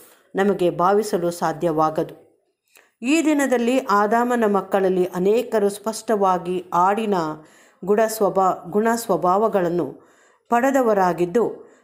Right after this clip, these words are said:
ಅಪೊಸ್ತಲನು ಪ್ರಕಟಿಸಿರುವಂತೆ ಅವರು ದುಷ್ಕೃತ್ಯಗಳನ್ನು ಮಾಡುವ ಮೂಲಕವಾಗಿ ದೇವರಿಗೆ ವಿರೋಧಿಗಳಾಗಿರುವರು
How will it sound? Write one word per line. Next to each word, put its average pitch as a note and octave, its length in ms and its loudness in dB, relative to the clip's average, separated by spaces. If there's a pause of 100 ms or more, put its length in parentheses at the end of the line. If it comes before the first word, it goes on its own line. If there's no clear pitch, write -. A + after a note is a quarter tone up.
(160)
ಅಪೊಸ್ತಲನು C4 800 2
ಪ್ರಕಟಿಸಿರುವಂತೆ G#3 1080 0
ಅವರು F#3+ 640 0 (380)
ದುಷ್ಕೃತ್ಯಗಳನ್ನು B3 1080 0
ಮಾಡುವ G3 540 2
ಮೂಲಕವಾಗಿ F3+ 960 0 (1160)
ದೇವರಿಗೆ G#3 640 2
ವಿರೋಧಿಗಳಾಗಿರುವರು E3 1500 -2